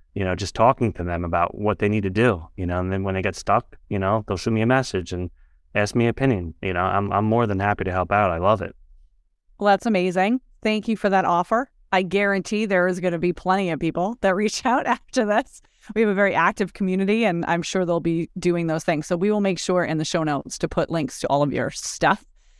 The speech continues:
Speaker 2: And then that way they can reach out to you wherever you're at or wherever they're at. So thank you again, Justin, so much. I really, really appreciate you taking the time to speak with us today and for sharing all of your knowledge with our audience.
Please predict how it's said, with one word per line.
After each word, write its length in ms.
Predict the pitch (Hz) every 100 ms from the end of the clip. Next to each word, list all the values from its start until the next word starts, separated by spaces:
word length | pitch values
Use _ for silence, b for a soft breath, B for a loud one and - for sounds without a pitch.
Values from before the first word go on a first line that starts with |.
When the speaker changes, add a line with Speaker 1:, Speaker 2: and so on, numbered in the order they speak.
| b -
Speaker 2:
And 140 | 160
then 80 | 151
that 180 | 143 151
way 100 | 156
they 120 | 151
can 160 | -
reach 280 | 139 139 -
out 180 | 143 -
to 100 | -
you 100 | 156
wherever 480 | 156 139 - 156 160
you're 200 | 147 147
at 280 | 143 196 -
or 100 | 160
wherever 520 | 151 151 156 151 147
they're 380 | 143 143 135 -
at. 360 | 135 180 - -
So 320 | 170 160 156
thank 340 | - 269 302
you 140 | 285 226
again, 260 | 185 170
Justin, 380 | 160 160 - 165
so 300 | 165 - 277
much. 420 | 190 139 - - -
I 60 | -
really, 380 | 180 226 233 233
really 320 | 185 180 175
appreciate 440 | 160 165 - 160
you 80 | 143
taking 260 | 143 147 139
the 80 | 143
time 320 | 156 147 143
to 80 | 147
speak 240 | - 208
with 100 | 196
us 140 | 202 -
today 420 | 190 185 185 175
and 340 | 147 131 143
for 120 | -
sharing 480 | 156 160 156 147 147 B B -
all 180 | 226
of 80 | 202
your 80 | 160
knowledge 400 | 143 139 147 -
with 140 | 175
our 120 | 139 120
audience. 520 | 113 92 - -